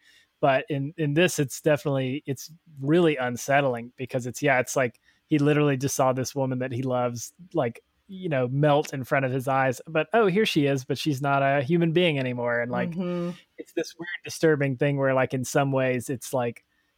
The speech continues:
Speaker 1: this is what he's wanted, but then obviously she's not, she's not even a person anymore. Like, it's this just, like, blast of, like, emotions. It's super intense and disturbing and unsettling.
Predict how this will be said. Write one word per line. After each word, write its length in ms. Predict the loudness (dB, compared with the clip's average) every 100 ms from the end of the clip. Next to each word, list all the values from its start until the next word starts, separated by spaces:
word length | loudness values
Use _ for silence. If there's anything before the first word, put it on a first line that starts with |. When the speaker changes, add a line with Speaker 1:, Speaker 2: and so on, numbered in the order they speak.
| _
Speaker 1:
this 200 | -6 -4
is 120 | -4
what 160 | -2 -2
he's 220 | -2 -6
wanted, 500 | 0 2 4 4 2
but 140 | -2 0
then 180 | -2
obviously 680 | 0 0 0 -4 -4 -4 -4
she's 360 | -6 -6 -8 -8
not, 240 | -8 -8 -10 _ _ -12
she's 240 | -6 -2
not 160 | 2 2
even 180 | 2 -2
a 60 |
person 420 | -2 0 2 2 2
anymore. 400 | 0 0 0 2
Like, 180 | 0
it's 140 | 0 0
this 240 | -4 -6 -16 _ _ _
just, 200 | -2 2
like, 180 | 2 0 -6 -12
blast 520 | -2 4 4 4 0 -4
of, 120 | 0
like, 220 | -2 -2
emotions. 640 | -2 0 -2 -2 -6 -8 -8
It's 180 | -10
super 580 | -4 -2 0 0 -2 -2 -4
intense 520 | -4 0 2 0 -4
and 360 | -6 -6 -8 -12 _ _ -16
disturbing 520 | -6 -4 0 -2 -2 -4
and 80 | -4
unsettling. 600 | -6 -4 -4 -6 -8 -14